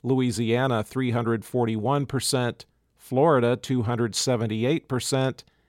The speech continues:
and Washington, D C, one hundred ninety-five percent. The top ten areas with the highest number of recent cases per capita, according to the New York Times,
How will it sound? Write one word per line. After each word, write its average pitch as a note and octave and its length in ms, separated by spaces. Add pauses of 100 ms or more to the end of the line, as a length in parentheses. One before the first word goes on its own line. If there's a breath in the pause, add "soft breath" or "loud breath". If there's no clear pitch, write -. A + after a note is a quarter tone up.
(140)
and C3 160
Washington, B2+ 600
D A#2 160
C, C3 440
one A#2+ 280
hundred A#2 400
ninety-five B2 720
percent. A2 600 (920)
The C3+ 100
top C#3 240
ten C3+ 180
areas C#3+ 400
with B2 100
the A#2 80
highest C3+ 360
number C3 300
of G2+ 100
recent C3 340
cases C3+ 380
per C3+ 200
capita, C#3+ 440
according B2+ 480
to B2+ 100
the A2+ 120
New B2 100
York A#2+ 260
Times, B2+ 640